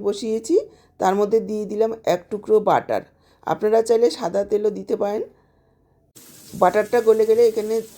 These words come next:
দিয়ে দিচ্ছি পেঁয়াজ আর ক্যাপসিকাম। এখানে ছোট সাইজের একটা ক্যাপসিকাম আর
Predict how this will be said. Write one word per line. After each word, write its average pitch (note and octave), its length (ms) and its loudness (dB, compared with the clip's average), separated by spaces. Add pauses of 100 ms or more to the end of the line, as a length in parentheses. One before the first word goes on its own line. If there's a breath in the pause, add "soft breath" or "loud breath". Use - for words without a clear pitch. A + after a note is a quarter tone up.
(120)
দিয়ে G#3+ 160 -4
দিচ্ছি A3 380 -10 (1000)
পেঁয়াজ G#3+ 420 2 (280)
আর E3+ 140 -2 (100)
ক্যাপসিকাম। F#3 520 -4 (160)
এখানে A3 200 0 (120)
ছোট A3+ 140 0 (120)
সাইজের B3 320 2
একটা A#3+ 220 -4
ক্যাপসিকাম G#3+ 520 -2 (180)
আর E3 60 -2